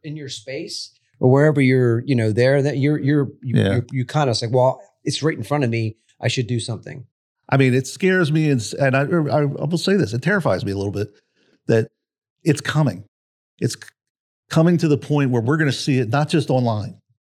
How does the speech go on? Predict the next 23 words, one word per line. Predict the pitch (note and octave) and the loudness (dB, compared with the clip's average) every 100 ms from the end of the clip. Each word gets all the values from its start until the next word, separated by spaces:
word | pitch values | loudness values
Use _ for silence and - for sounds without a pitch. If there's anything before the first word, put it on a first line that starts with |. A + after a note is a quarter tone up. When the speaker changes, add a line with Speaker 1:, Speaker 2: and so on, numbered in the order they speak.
| _ _ _ _ _ _ - | _ _ _ _ _ _ 0
Speaker 2:
There's | C#3+ | 2
probably | C#3+ D3 | 4 2
gonna | C#3 | 2
be | C3 A#2+ | 0 0
several | - D3 C#3+ | 2 2 2
instances | B2+ A#2+ A#2+ C3+ A2+ | 0 -2 -2 -2 -2
where | G#2+ | -2
we | G#2 G#2 | -2 -2
see | - B2 A2+ | -2 -2 -2
it | - _ _ _ | -4 _ _ _
in | B2 G#2+ | -4 0
person. | A2+ F#2+ - - _ _ _ _ | 0 0 -6 -16 _ _ _ _
And | B2+ A2 | -2 0
I | D3+ A#3 | 2 2
kinda | F#3+ - F#3 E3+ | 0 -2 -2 0
wanna | E3 C#3+ | 2 2
know | B2+ A#2 A#2+ C3+ C3+ | 2 2 0 -2 -4
what | B2+ | -2
I'm | A2+ | 0
gonna | B2 C#3+ | 0 2
do, | F4 F4+ G#3 _ _ _ - | 2 0 -2 _ _ _ -2
you | D3+ | 2
know? | C3+ C#3+ D3+ | 4 2 -2